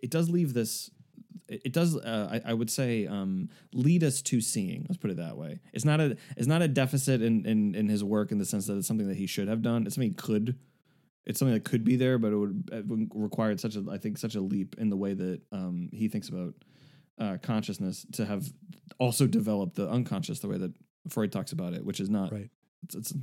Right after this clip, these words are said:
Speaker 1: something he should have done. But it's like, and this is why we're gonna talk about surplus enjoyment in the next episode, is, is that, like, what is in it for the worker when they're not working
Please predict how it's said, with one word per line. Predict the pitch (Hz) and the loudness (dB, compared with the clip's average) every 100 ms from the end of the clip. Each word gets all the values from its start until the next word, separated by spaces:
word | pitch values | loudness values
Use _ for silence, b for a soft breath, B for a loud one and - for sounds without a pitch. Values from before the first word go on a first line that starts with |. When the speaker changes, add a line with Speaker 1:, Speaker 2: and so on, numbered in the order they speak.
| - | -4
Speaker 1:
something | 123 113 | 0 4
he | 107 | 2
should | - 120 101 | 2 0 0
have | 98 | -2
done. | 98 92 92 b b b b | -2 -2 -6 b b b b
But | 123 127 - | -2 0 0
it's | 127 113 127 | -2 -2 -2
like, | 117 113 _ - - _ 120 | -2 -4 _ -20 -20 _ 2
and | 117 | 4
this | 113 | 4
is | |
why | 113 | 4
we're | 107 | 4
gonna | 104 | 2
talk | 101 98 | 0 0
about | 95 | -2
surplus | - 101 101 - | -2 -2 -2 -2
enjoyment | 101 101 95 | 0 0 0
in | 92 | 0
the | 95 | 0
next | 92 - | -2 -2
episode, | 135 123 98 | -4 -2 -2
is, | 98 - | -4 -4
is | 110 107 95 | -2 -2 0
that, | 104 104 | -2 -2
like, | 98 | -2
what | 104 110 131 135 - - _ _ _ _ _ _ _ _ _ _ _ _ | -2 2 0 0 -10 -16 _ _ _ _ _ _ _ _ _ _ _ _
is | 127 120 113 - _ | 2 2 -2 -8 _
in | 135 123 | 4 4
it | 98 - - - _ _ _ | 4 -2 -12 -16 _ _ _
for | - 123 110 104 98 92 - _ _ _ _ _ | -2 2 4 4 2 0 -4 _ _ _ _ _
the | 104 110 98 | -2 0 2
worker | 98 110 110 110 101 | 2 2 2 2 0
when | 98 95 | 2 0
they're | 95 | 0
not | 98 92 76 | 0 -2 -4
working | 85 - - | -6 -8 -14